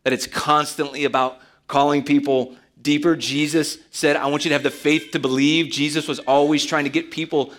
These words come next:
to not only have the faith to believe, but the faith to believe that he can do anything, that God can do anything. He would go on and on, even about saying things, "Hey, you,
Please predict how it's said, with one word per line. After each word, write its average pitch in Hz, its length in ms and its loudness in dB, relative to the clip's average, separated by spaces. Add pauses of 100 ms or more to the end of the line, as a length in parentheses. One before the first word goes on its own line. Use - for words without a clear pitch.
to - 80 -2
not 151 160 2
only 156 100 0
have 143 100 -4
the 139 60 -2
faith 156 300 -2
to 151 80 -2
believe, 147 420 0
but 143 140 -6
the - 40 -14
faith 156 200 0
to 151 80 -4
believe 131 340 -4
that 139 60 -2
he 131 120 -4
can 151 160 -4
do 131 280 -4
anything, 180 460 0
that 113 180 -6
God 156 420 0 (160)
can 139 100 -6
do 127 300 -4
anything. 180 640 -4 (320)
He 160 160 -8
would 135 220 -6
go 151 320 -2
on 151 320 -2
and 139 100 -4
on, 156 460 -2
even 160 280 -6
about 139 240 -2
saying 147 360 -4
things, 131 300 -10 (120)
"Hey, 131 200 -4
you, 135 260 -14